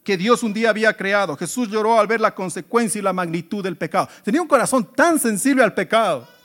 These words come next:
que al ver lo que el pecado había hecho, se paró al frente de la tumba y lloró.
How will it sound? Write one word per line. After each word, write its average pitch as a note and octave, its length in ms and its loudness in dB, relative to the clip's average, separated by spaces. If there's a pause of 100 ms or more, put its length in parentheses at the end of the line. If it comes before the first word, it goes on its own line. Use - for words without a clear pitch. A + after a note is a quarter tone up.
(1400)
que G#3+ 140 4
al G3 140 4
ver C#4 220 2
lo C#4+ 120 4
que - 80 -2
el G3 80 -4
pecado A#3+ 360 2
había G#3 260 0
hecho, A#3 180 -2
se F#3 140 -4
paró F3 220 2
al B3+ 80 4
frente A3 260 -2
de G#3 40 -2
la F#3+ 140 -4
tumba G3+ 380 -2 (180)
y D#3+ 120 -4
lloró. D3 360 -4